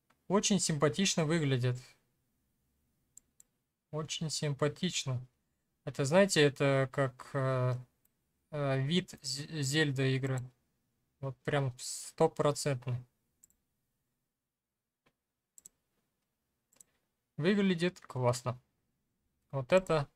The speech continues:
обязательно надо забрать. И, в принципе, моделек там приемлемо для создания какой-то локации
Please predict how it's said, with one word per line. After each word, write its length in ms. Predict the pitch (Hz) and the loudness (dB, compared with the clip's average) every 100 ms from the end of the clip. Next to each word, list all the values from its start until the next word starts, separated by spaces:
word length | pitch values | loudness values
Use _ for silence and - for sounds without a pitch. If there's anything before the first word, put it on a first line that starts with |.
| - | -6
обязательно 720 | 143 131 127 156 160 147 131 | -2 0 2 0 0 -2 -2
надо 240 | 131 135 127 | 0 -2 0
забрать. 600 | 127 123 123 120 - - _ _ _ _ _ _ _ _ _ _ _ _ _ _ _ _ _ _ _ _ _ - - _ _ _ _ - - _ | 0 0 -2 -4 -8 -18 _ _ _ _ _ _ _ _ _ _ _ _ _ _ _ _ _ _ _ _ _ -20 -20 _ _ _ _ -20 -20 _
И, 180 | 180 214 | 0 0
в 60 | |
принципе, 480 | - 170 196 - - | 2 4 4 2 0
моделек 420 | 147 139 170 175 | 0 2 2 0
там 260 | - 147 147 - _ _ _ _ _ _ _ | 0 0 -2 -10 _ _ _ _ _ _ _
приемлемо 720 | 156 147 139 175 165 156 143 - _ - | -2 0 0 0 0 -2 -4 -8 _ -10
для 500 | 147 135 139 156 156 | -4 0 2 4 4
создания 480 | 160 135 151 151 | 2 2 2 2
какой-то 380 | 135 135 156 151 | -2 -4 -4 0
локации 600 | 139 131 156 - 143 123 | 0 0 -4 -2 -4 -4